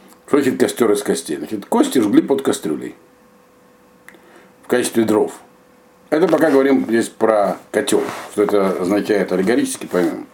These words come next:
Значит, и там это очень всё так сильно разгорелось.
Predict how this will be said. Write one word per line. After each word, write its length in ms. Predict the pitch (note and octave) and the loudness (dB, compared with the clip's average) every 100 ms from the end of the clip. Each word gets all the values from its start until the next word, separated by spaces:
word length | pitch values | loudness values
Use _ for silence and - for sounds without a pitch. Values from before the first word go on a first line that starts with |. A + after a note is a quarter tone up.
| - - - - - - - - _ _ _ _ _ _ _ _ | -20 -20 -20 -20 -20 -20 -20 -20 _ _ _ _ _ _ _ _
Значит, 520 | A2 G#2+ G#2 G#2+ - - - - | 0 0 2 0 -2 -14 -14 -2
и 120 | G#2+ | 0
там 220 | G2+ C3+ | 2 2
это 140 | C3 B2+ | 2 2
очень 200 | A2+ A2 | 2 2
всё 140 | B2+ | 2
так 140 | G#2+ G2+ | 2 2
сильно 300 | B2+ A2+ G2+ | 2 4 2
разгорелось. 800 | G2 F#2 F#2+ F#2+ A2 E3 - | 2 2 2 2 2 2 -2